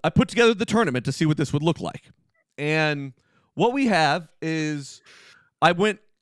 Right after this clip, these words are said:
I, the way I decided to do it was I just went down the line, and the teams that were ahead of the next two teams, so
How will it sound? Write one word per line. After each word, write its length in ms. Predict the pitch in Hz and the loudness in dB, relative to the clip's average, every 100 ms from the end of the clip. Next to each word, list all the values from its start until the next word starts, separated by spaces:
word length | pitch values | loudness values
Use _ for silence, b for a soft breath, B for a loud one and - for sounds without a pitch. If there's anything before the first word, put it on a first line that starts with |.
| _ | _
I, 120 | - 120 | -4 -4
the 160 | 147 165 | -2 0
way 200 | 196 226 | 2 2
I 80 | 220 | 2
decided 360 | 190 202 190 | 0 -2 -2
to 60 | 160 | -2
do 160 | 165 160 | -2 -2
it 60 | |
was 260 | 143 147 127 | -2 -2 0
I 120 | 165 | -2
just 160 | 180 - | 0 -2
went 200 | 151 131 | -4 -2
down 240 | 147 165 | -2 -2
the 80 | 156 | -2
line, 400 | 139 139 151 147 | 0 0 0 -2
and 160 | 151 131 | -2 -2
the 80 | |
teams 440 | 123 - 185 202 151 | -4 -2 0 0 0
that 120 | 165 | 0
were 180 | 156 139 | 2 0
ahead 280 | 113 139 151 | 2 0 2
of 160 | 143 | 0
the 100 | 117 | 0
next 240 | 117 143 - | -2 -2 -4
two 160 | 160 | -6
teams, 280 | 147 165 165 | -4 -4 -2
so 280 | 143 135 | 0 2